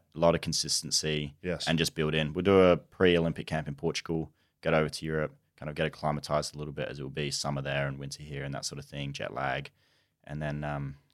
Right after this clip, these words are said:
Speaker 1: and then just Olympics.
Speaker 2: So this will be your second Olympics. You're at the
Speaker 1: Yeah.
Speaker 2: Tokyo twenty twenty.
Speaker 1: Yes.
Speaker 2: Um, do you look back on that experience and, and forward focus for this upcoming one? And what can you do better? What can,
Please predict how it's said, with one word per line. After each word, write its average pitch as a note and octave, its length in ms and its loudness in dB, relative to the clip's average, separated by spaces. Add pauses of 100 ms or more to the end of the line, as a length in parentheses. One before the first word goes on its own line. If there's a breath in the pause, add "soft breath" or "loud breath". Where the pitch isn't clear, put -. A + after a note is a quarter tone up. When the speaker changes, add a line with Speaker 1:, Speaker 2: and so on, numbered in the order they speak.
(380)
Speaker 1:
and C#2+ 80 -12
then C#2+ 80 -8
just - 200 -10
Olympics. D#2+ 400 -10
Speaker 2:
So B2+ 160 10
this B2+ 160 12
will C3 40 10
be C3+ 60 12
your A2 80 12
second A2 300 8
Olympics. G2+ 400 4
You're G2+ 100 6
at - 80 -10
the A2+ 60 -6
Speaker 1:
Yeah. G#2 120 12
Speaker 2:
Tokyo G2+ 280 10
twenty F#2+ 260 4
twenty. G2 260 8
Speaker 1:
Yes. - 440 4
Speaker 2:
Um, F#2 560 6 (100)
do G2+ 80 -2
you G2+ 60 6
look G2+ 120 6
back G#2+ 220 12
on G#2+ 80 6
that G#2+ 100 12
experience A2 640 8
and, G2+ 240 4 (220)
and G2 280 2 (720)
forward G2+ 400 6
focus G2 400 6
for G2+ 240 2 (220)
this G2 180 4
upcoming G2+ 440 6
one? G#2 220 6
And F#2+ 160 0 (640 soft breath)
what F#2 140 -4
can G2 100 -6
you G#2 60 0
do G2+ 120 6
better? G#2 300 10
What G2+ 200 6
can, F2+ 280 -2